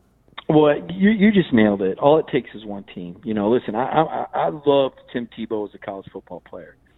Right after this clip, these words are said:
but a lot of people didn't think he was a, a great pro prospect. But, but there he was in the first round of the Broncos, right? And, and, and I'm not saying Jamie Newman is Tim Tebow, although they're both physical,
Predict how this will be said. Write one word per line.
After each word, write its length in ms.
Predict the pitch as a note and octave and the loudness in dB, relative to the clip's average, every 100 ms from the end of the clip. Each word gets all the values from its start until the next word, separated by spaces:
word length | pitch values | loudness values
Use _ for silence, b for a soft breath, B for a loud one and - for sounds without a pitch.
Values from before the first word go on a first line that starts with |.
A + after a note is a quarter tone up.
| b b | b b
but 80 | G3+ | 0
a 40 | |
lot 160 | D#3 G3 | 2 2
of 80 | A#3 | -2
people 240 | A3+ - | -12 -10
didn't 260 | G3+ G#3+ G3+ | -6 -6 -6
think 160 | G#3 G#3 | -10 -12
he 80 | |
was 200 | G#3 G#3 | -16 -10
a, 240 | G3+ G3+ - | -8 -6 -6
a 80 | F#3+ | -10
great 280 | F#3 G3 G3+ | -6 -6 -4
pro 160 | G3 | -6
prospect. 580 | G3 G3 A3+ - A2 - - | -4 -6 -6 -12 -20 -20 -10
But, 160 | - - - | -10 -10 -16
but 100 | A2+ | -14
there 120 | B2 | -10
he 60 | C3 | -8
was 240 | C#3+ D3 | -6 -8
in 80 | C#3 | -10
the 60 | A#2+ | -12
first 260 | A#2+ G#2+ | -12 -10
round 200 | C3+ D#3 | -12 -12
of 60 | B2+ | -12
the 60 | |
Broncos, 500 | A#2 D#3 G#3 G#2 F2 | -8 -8 -8 -10 -12
right? 300 | F#2 G2+ D3 - b b b b b - | -8 -6 -6 -8 b b b b b -8
And, 120 | B2+ | -4
and, 260 | C3+ C3+ C3+ | 0 0 0
and 180 | D3 | 2
I'm 100 | D#3 | 2
not 160 | D#3+ D3+ - | 2 -4 -4
saying 220 | C3+ A#2+ | -6 -4
Jamie 260 | B2 A#2+ A2+ | -6 -4 -2
Newman 260 | A2 A2 | -2 -2
is 80 | G2+ - | -8 -8
Tim 140 | G#2 - | -10 -8
Tebow, 180 | F#3+ G2 | -6 -4
although 360 | G2+ G#2 G#2+ G2 | 0 0 0 -2
they're 160 | G2+ | -2
both 280 | G2 G2+ G2+ - | -2 -4 -6 -6
physical, 420 | A2 G#2 G#2+ G#2 | -6 -6 -8 -12